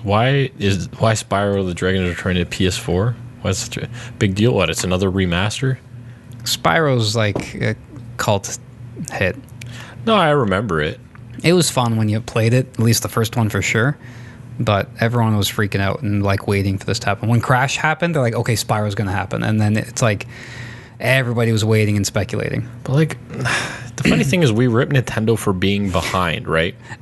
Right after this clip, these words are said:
Speaker 2: And only doing ports.
Speaker 1: Well, no, Nintendo isn't doing ports. They're just,
Speaker 2: No,
Speaker 1: like,
Speaker 2: that's what
Speaker 1: they're
Speaker 2: they're doing
Speaker 1: taking
Speaker 2: now.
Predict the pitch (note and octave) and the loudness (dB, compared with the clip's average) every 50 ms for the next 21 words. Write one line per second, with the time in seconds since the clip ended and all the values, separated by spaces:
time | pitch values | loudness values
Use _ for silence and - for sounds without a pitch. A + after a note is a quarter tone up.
0 | - C3 B2+ B2+ B2+ C3 B2+ B2+ A#2 A2 B2+ A#2+ A#2+ A2 G2 - - A2 F#2+ - | 0 2 4 4 4 4 4 4 4 4 4 2 2 0 -2 -2 -4 -4 -4 -4
1 | - - - - - - - - - - - - - - - - C#3+ D#3 F#3+ G3 | -6 -8 -8 -8 -10 -16 -16 -18 -18 -18 -20 -18 -16 -12 -4 2 4 4 4 6
2 | G3+ F#3 E3+ E3 D#3+ D3 - F#3+ F#3 D#3 - C#3 D3+ D3 A#2+ G#2 G2+ F#2+ F2 - | 4 4 4 2 2 2 2 2 2 4 4 4 4 4 2 2 2 0 0 -2
3 | - - F#2 E2+ D#2+ - G#2 G#2 G#2+ A2+ G#2+ - - A3+ - G#2 G2+ - - A2+ | -2 0 0 0 2 2 2 2 2 2 0 -2 -2 0 2 2 2 2 2 0
4 | A2 B2+ G#2+ A2+ C3 A#2+ G2 B2 A2+ F2+ F#2 G2 | 2 2 4 4 4 4 2 0 -4 -4 -4 -6